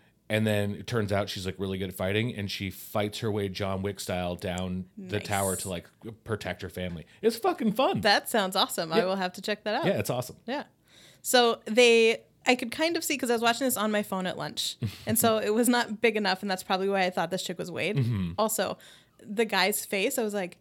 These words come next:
Speaker 2: "Is that Max Grudenchik?" And then I,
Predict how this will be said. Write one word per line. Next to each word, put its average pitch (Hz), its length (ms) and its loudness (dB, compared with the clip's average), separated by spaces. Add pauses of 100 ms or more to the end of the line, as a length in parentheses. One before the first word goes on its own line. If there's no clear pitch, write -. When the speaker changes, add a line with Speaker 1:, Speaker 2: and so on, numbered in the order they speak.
(300)
Speaker 2:
"Is 208 140 -6
that 254 260 -6 (180)
Max 202 360 -6
Grudenchik?" 226 680 -2 (420)
And 226 180 4
then 214 380 4
I, 196 460 4